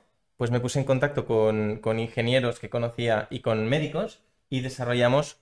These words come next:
un respirador basado en Arduino. Eh, y además lo hacíamos con, a través de, de TeamViewer, eh, desde la univer-, una universidad de Madrid, que estaba gente con hardware y yo programando el software y haciendo réplicas en mi casa.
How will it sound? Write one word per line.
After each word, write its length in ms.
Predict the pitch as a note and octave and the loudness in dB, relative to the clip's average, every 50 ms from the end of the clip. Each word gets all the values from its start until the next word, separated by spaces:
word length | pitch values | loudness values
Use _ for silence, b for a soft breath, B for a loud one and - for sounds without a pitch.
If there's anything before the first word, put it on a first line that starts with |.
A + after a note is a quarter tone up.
| _ _ | _ _
un 160 | C#3 C3 C3 | -2 0 0
respirador 680 | C3 B2+ - - - A#2+ A#2+ A#2+ C3 C3+ C#3+ F#3+ G3+ - _ _ _ _ _ | 0 -2 -2 -4 -4 -2 0 2 2 0 0 -2 -4 -10 _ _ _ _ _
basado 360 | - D#3 A#2 - - A#2 A2+ B2 | -8 -6 -6 -4 -4 -4 -2 0
en 120 | B2 A#2 | 0 0
Arduino. 560 | A2+ A2 - A#2 B2 C3+ C3+ C3 E3+ - - - _ _ _ _ _ _ _ _ _ _ | 0 0 0 0 0 0 0 0 -2 -2 -6 -14 _ _ _ _ _ _ _ _ _ _
Eh, 380 | B2 A2+ A2 A2 G#2+ G#2 G2+ A2 - | 2 4 4 6 4 4 2 2 0
y 40 | B2 | 0
además 200 | B2 B2+ C3 C#3+ | 0 0 0 -2
lo 60 | E3 | -2
hacíamos 420 | D#3 - D3 D3 D#3 E3+ E3 E3+ - _ | -4 -2 -2 -2 0 0 -2 -4 -8 _
con, 320 | - B2+ A#2+ B2 - - _ _ _ _ | -4 -4 -4 -4 -6 -10 _ _ _ _
a 60 | A#2+ | -8
través 280 | A#2 A2+ A#2+ A#2+ A#2 A#2 | -4 0 0 0 2 2
de, 460 | A#2+ A#2 A2+ G#2+ G#2+ G#2 G2+ G#2 A2+ B2+ | 2 4 4 4 4 4 2 0 -2 -4
de 60 | A#2+ | -6
TeamViewer, 640 | - - C#3 C3+ C#3 D#3 D#3+ D3 C#3+ - - - _ _ _ _ _ _ _ _ _ _ _ _ | -2 0 0 2 2 2 2 2 0 0 -2 -6 _ _ _ _ _ _ _ _ _ _ _ _
eh, 280 | A2+ A#2+ A#2 A#2 - - A#2+ | -2 -2 0 0 -2 -2 -4
desde 260 | A#2 A2+ A2+ A2+ A2 | -4 -4 0 2 2
la 100 | A2 G#2+ A2 | 4 4 4
univer-, 240 | A2 G#2+ A2 A#2 - | 4 2 2 0 0
una 200 | C3 A#2 A#2 A#2+ | -2 -2 0 0
universidad 420 | B2 B2 A#2+ A#2+ - B2+ A#2+ A2 | 0 -2 -4 -4 -4 -4 -4 -2
de 80 | A#2 A2+ | -2 -4
Madrid, 420 | A#2 A#2 A2+ B2 C3+ D#3+ E3+ - - | -4 -4 -4 -6 -6 -6 -8 -8 -10
que 60 | A#2+ | -10
estaba 400 | G#2+ - - A2+ A2+ A2+ A2 A2 - | -10 -8 -6 -6 -6 -6 -8 -8 -10
gente 220 | A2+ G#2+ A2 G#2+ | -10 -10 -8 -8
con 280 | - A2+ A2 A2 G#2+ G#2+ | -6 -6 -6 -6 -8 -10
hardware 420 | - - D3 D3 D3 D#3 E3+ E3 C#3 | -8 -6 -4 -4 -2 -2 -4 -6 -6
y 80 | A#2 | -6
yo 120 | A2 A2 A2 | -6 -6 -6
programando 680 | A#2 A2+ A2+ A2+ G#2+ G#2+ A2 A2 A2+ A#2 B2 - - _ | -6 -6 -4 -4 -6 -6 -6 -6 -6 -8 -8 -10 -12 _
el 120 | B2 A2 | -12 -12
software 340 | - - A#2+ A2+ A#2+ A#2+ A#2 | -6 -6 -4 -2 0 0 0
y 80 | A2+ A2+ | 0 -2
haciendo 340 | G#2+ - - A#2 A2+ A2 | -2 -2 -4 -4 -4 -2
réplicas 400 | A2 A2 A2 A2 A2 G#2+ A#2+ A#2 | -2 -2 -4 -4 -6 -8 -6 -6
en 80 | A#2 A2+ | -6 -6
mi 100 | A2+ G#2+ | -6 -6
casa. 300 | A2 A2 G#2+ - - | -8 -8 -10 -10 -16